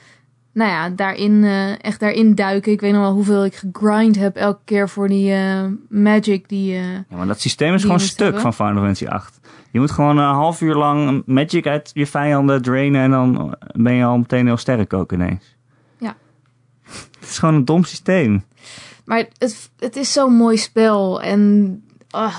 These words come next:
Speaker 1: die personages
Speaker 2: Ik
Speaker 1: zijn
Speaker 2: vind Squall gewoon leuk.
Speaker 1: Ja, ik ben ook stiekem, niet zo stiekem verliefd op Squall.
Speaker 2: Hij is
Speaker 1: En
Speaker 2: zes-, zestien of zo, hè?
Speaker 1: Ach ja, maar dat zie je niet in die game. <laughs>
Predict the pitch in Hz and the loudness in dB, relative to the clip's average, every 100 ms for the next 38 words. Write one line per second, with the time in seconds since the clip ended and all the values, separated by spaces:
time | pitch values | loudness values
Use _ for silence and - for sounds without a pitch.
0 | - 208 233 226 220 208 208 220 214 196 | -6 -4 -2 0 2 2 2 0 -2 -2
1 | 104 139 185 190 - 139 180 151 110 101 | 0 2 0 -2 -2 0 0 0 0 0
2 | 95 90 - 196 190 - - 202 226 240 | 0 -2 -4 -4 -4 -4 -6 -2 0 0
3 | 240 - - 226 226 208 196 220 - _ | -2 -8 -4 -2 2 2 2 -4 -14 _
4 | _ _ _ - 208 226 220 196 - 208 | _ _ _ -2 2 2 2 -2 -2 -4
5 | 196 190 208 208 - - - 202 202 247 | -4 -4 0 -2 -2 -14 -8 -2 -2 -2
6 | - - - - _ - 208 208 208 - | -6 -20 -20 -20 _ -8 -4 0 0 0
7 | 202 170 - 127 104 - 98 95 120 180 | 0 -2 0 0 0 0 -2 0 0 -2
8 | - _ _ 190 190 - 180 175 175 214 | -6 _ _ -6 -6 -8 -8 -8 -8 -8
9 | 185 185 - 226 190 - 202 - _ _ | -8 -8 -10 -10 -10 -8 -12 -16 _ _
10 | _ _ 107 104 190 - 285 269 - - | _ _ -2 -2 -2 -2 -4 -4 -8 -14
11 | - 302 - | -6 -4 -2